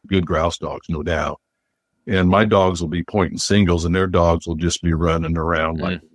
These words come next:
Speaker 1: "What, what's he pointing?" <laughs> 'Cause it takes a while to adjust to the, you know, it's kind of a, you know, and I think that's why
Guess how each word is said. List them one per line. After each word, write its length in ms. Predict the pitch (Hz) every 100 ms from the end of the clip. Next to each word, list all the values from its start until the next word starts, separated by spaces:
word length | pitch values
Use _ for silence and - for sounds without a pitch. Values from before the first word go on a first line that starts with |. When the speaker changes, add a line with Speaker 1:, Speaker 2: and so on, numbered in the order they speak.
| _ -
Speaker 1:
"What, 280 | 107 117 -
what's 200 | 110 -
he 80 | 87
pointing?" 380 | - 120 120 -
<laughs> 200 | - 95
'Cause 120 | 151 139
it 140 | 139
takes 260 | 185 165 -
a 80 |
while 360 | 123 127 131 113 - _ _ -
to 120 | 113
adjust 480 | 104 107 110 - -
to 100 | 95
the, 260 | 90 87 -
you 140 | 101
know, 120 | 87
it's 100 | 85
kind 220 | - 110 98
of 100 | 85
a, 140 | 78 - - - -
you 120 | 101
know, 300 | 90 90 87 _ _ - - 120 -
and 140 | 120
I 80 | 127
think 240 | 131 143 127
that's 240 | 120 -
why 300 | 110 101 90